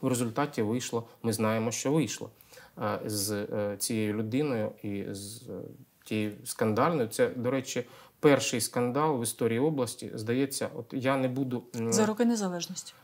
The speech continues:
Speaker 1: е, за роки незалежності і за радянські роки, здається, в тридцять сьомому році, м, в наручниках виводили очільника області, але, е, як мені розповідав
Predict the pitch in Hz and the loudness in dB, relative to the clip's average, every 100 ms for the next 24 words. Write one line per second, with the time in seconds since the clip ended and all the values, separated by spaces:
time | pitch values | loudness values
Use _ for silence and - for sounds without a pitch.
0 | - 127 120 117 160 165 175 165 196 247 | -2 2 4 6 6 8 6 8 8 8
1 | 220 - 156 143 160 170 175 170 - 165 | 6 4 2 6 6 8 6 6 4 6
2 | 160 - 202 139 147 220 190 147 208 214 | 6 2 -2 4 6 6 4 4 4 2
3 | 165 - 185 170 165 131 104 - 101 - | 0 2 6 8 8 6 4 0 -6 -8
4 | - - - 123 117 110 107 104 107 120 | -16 -18 -6 -2 0 0 -2 -4 -2 2
5 | 123 127 147 165 131 117 117 - 120 117 | 4 6 4 4 0 0 -2 -2 -2 2
6 | 131 123 113 113 110 127 113 113 120 156 | 2 2 2 2 0 0 0 2 4 4
7 | 156 127 - - - 127 170 - 127 123 | 2 -2 -4 -8 -2 4 4 4 2 2
8 | 120 - - _ _ - 113 147 135 - | 0 -6 -16 _ _ -8 4 4 4 -4
9 | - 139 139 143 131 120 - - 120 123 | -6 2 4 6 4 2 0 0 2 2
10 | 113 104 101 | 2 2 -2